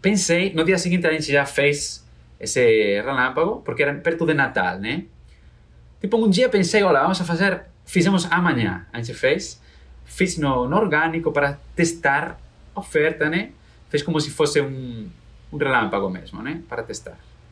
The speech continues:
É, aí deu muito bem, né? Inclusive que a gente foi difícil entregar, né? Foi difícil entregar, porque é um produto físico, né? É, mas eu vi que tinha muito potencial, não?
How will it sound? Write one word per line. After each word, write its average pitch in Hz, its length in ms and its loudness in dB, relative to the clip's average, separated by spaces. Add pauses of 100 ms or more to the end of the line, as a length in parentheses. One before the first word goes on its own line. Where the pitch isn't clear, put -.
(1000)
É, 95 400 2
aí 110 140 0
deu 127 400 0 (320)
muito 127 380 -2
bem, 170 520 0 (120)
né? 139 360 -4 (540)
Inclusive 127 500 -2
que 113 100 0
a 113 60 4
gente 113 220 -6
foi 113 200 0
difícil 104 640 -8 (520)
entregar, 147 720 0
né? 123 260 -8
Foi 98 180 -8
difícil 135 400 -8
entregar, 151 440 -4
porque - 180 -14
é 101 40 -10
um - 20 -10
produto 98 400 -14 (220)
físico, - 480 -8
né? - 160 -8 (1120)
É, 95 380 -2
mas 127 540 -4
eu 117 120 -6
vi 131 240 -4
que 120 120 -2
tinha 120 280 -6
muito 101 280 -6
potencial, 135 560 -6 (100)
não? 110 200 -14